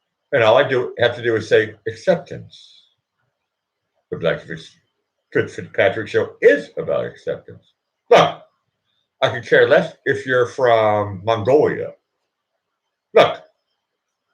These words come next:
I don't care if you're from, look,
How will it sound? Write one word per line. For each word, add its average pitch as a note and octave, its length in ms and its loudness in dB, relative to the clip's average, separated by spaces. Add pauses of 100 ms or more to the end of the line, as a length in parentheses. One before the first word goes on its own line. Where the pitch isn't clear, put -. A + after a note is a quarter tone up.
(760)
I C#3 100 6
don't G#3 240 0
care F#3+ 300 0
if D#3+ 160 0
you're D3+ 220 4
from, C3 400 0 (1300)
look, - 340 2